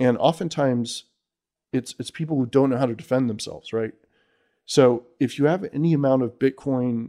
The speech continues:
Ethereum, you know, whatever, a-, any of these other currencies, you, you should be doing a couple of things, right? One, don't become a target by talking publicly about having, like,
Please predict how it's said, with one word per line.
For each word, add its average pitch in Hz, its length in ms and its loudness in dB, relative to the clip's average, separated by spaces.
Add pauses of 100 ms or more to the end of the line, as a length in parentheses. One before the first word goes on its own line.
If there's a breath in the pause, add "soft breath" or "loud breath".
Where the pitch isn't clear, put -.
Ethereum, 123 760 0 (160)
you 120 120 -6
know, 110 380 -6
whatever, 101 460 0
a-, 127 60 -6 (220)
any 135 100 4
of 127 120 -2
these 120 180 -6
other 113 200 -4
currencies, 117 800 -6 (840)
you, 131 240 0
you 131 200 -4
should 139 200 -6
be 156 120 -2
doing 170 280 0
a 165 60 -2
couple 147 360 -4
of 110 120 -6
things, - 480 -12
right? 110 240 -4
One, 156 420 4
don't 151 200 2
become 170 280 -4
a 131 60 -4
target 113 680 -4
by 113 140 -4
talking 127 520 0
publicly 123 760 -4 (540)
about 123 300 2
having, 131 500 2
like, 117 300 -2